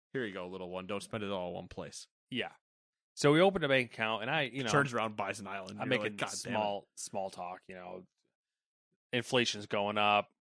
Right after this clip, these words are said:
Speaker 2: doom and gloom. And I asked the, the guy, and I was like, "Hey, how you guys, how you guys doing? How's the, how's the
Speaker 1: Did
Speaker 2: market?"
Speaker 1: right as you ask that, the vault door behind him open into just spiders and cobwebs?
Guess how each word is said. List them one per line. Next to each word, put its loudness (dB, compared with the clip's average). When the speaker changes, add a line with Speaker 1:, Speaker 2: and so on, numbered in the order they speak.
Speaker 2:
doom 4
and -6
gloom. 0
And -2
I 2
asked -2
the, -4
the -12
guy, -2
and -10
I -16
was -16
like, -18
"Hey, -10
how -12
you -12
guys, -12
how -12
you -8
guys -8
doing? -12
How's 6
the, 2
how's 2
the 2
Speaker 1:
Did 4
Speaker 2:
market?" 8
Speaker 1:
right 6
as 0
you -4
ask -4
that, 0
the -6
vault -4
door -2
behind -6
him -8
open -6
into -10
just -6
spiders -6
and -10
cobwebs? -6